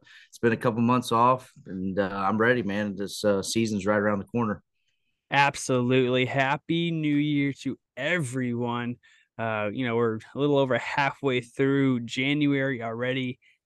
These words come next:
Speaker 2: and it's starting to become that time. It's starting to look a little more like wiffle ball season. Um, we got a lot going behind the scenes. We are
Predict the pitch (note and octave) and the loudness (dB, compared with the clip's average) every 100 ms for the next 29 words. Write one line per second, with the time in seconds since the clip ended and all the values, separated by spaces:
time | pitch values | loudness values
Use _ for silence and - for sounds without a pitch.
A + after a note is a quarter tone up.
0 | - A2 A2 G2+ - C#3 - - B2 C#3+ | -8 -2 -2 -2 -4 -6 -6 0 4 4
1 | E3 E3+ E3+ F3 D3+ _ _ _ - - | 4 4 2 -2 -6 _ _ _ -20 -16
2 | A2 - - C3+ C#3 C#3 A#2+ A2 - B2 | -16 -14 -6 -2 0 0 -2 -6 -4 0
3 | B2+ B2 A#2 A2 - - C#3 D3+ C#3+ C#3 | 0 0 -2 -8 -10 -4 -2 0 -2 -4
4 | C3 G#2+ A2 B2+ - A2+ D#3+ F#3 E3+ D#3+ | -6 -8 -4 -4 -4 -4 0 2 4 4
5 | C#3 C3 B2+ - A#2+ B2 - B2+ B2 B2+ | 4 2 -4 -4 -6 -6 -4 -4 -2 -4
6 | A#2+ - - - - - G#2+ G2 F#2 F2+ | -4 -12 -20 -20 -16 -10 -6 -6 -10 -14
7 | - _ A2+ A#2+ A2 G2 G2+ A#2 C3+ - | -20 _ -2 0 0 -2 -2 0 0 -2
8 | A#2+ C3+ B2+ B2 A#2+ A2 A2 - B2+ D3 | -4 -2 0 0 0 -2 -6 -2 2 4
9 | D#3+ D3+ - C#3 C3 C#3+ F#3 - - B2+ | 4 0 -2 -2 0 0 -2 -10 -14 -8
10 | A#2+ A#2 A#2 A2+ A2+ | -6 -4 -4 -6 -8